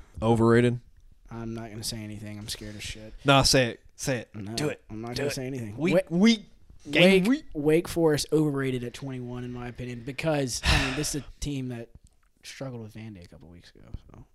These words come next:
Speaker 2: I'm still sick on that.
Speaker 1: Was it Vandy? Did they, they
Speaker 2: Wake
Speaker 1: didn't
Speaker 2: Forest
Speaker 1: struggle with
Speaker 2: played
Speaker 1: Vandy.
Speaker 2: Vandy.
Speaker 1: Yeah, but they killed 'em.
Speaker 2: They killed, I mean, Vandy had points in that game. I think
Speaker 1: It was
Speaker 2: they
Speaker 1: forty-five to twenty-five, and half those points were, uh,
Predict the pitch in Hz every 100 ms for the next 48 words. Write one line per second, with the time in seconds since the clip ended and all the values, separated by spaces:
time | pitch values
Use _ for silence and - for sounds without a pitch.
0 | - 104 - - - - - 60 101 113
1 | _ - 135 117 117 139 440 480 370 -
2 | - _ _ _ _ - - - - -
3 | 202 - 330 330 117 220 247 - 139 165
4 | 107 113 175 156 120 202 - 151 - -
5 | - - - - 180 - - 180 131 131
6 | 165 135 156 175 165 220 185 156 185 170
7 | 127 - - - 180 151 107 - 107 90
8 | 95 117 85 78 90 127 147 - 107 -
9 | - 151 156 131 131 117 - 117 107 104
10 | 98 123 143 127 - 120 113 - - -
11 | 123 104 92